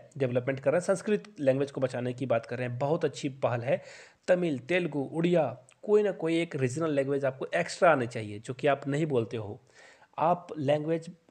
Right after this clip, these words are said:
ज़्यादा सीखोगे तो आपका ब्रेन भी डेवलप होगा। Who has become the seventy-fifth Grand Master of India recently? तो भी प्रणब इसका राइट आंसर होगा। और देखिए मैं ना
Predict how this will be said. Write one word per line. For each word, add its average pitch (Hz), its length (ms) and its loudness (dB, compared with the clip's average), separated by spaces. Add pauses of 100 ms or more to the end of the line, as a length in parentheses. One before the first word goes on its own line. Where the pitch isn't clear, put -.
(160)
ज़्यादा 123 320 2
सीखोगे 143 420 -2
तो 151 100 0
आपका 131 220 0
ब्रेन 117 240 2
भी 123 100 -4
डेवलप 104 380 -4
होगा। 107 240 -10 (400)
Who 165 140 6
has 180 240 6
become 170 320 0
the 170 180 4
seventy-fifth 165 760 -2 (460)
Grand 175 380 6
Master 156 380 -2
of 151 200 2 (100)
India 160 380 4 (260)
recently? 131 540 0
तो 131 100 -2
भी 127 260 -2 (100)
प्रणब 143 260 4
इसका 131 220 -2
राइट 123 220 2
आंसर 127 200 -4
होगा। 139 220 0 (260)
और 131 160 6
देखिए 120 340 -6 (300)
मैं 123 120 2
ना 139 80 2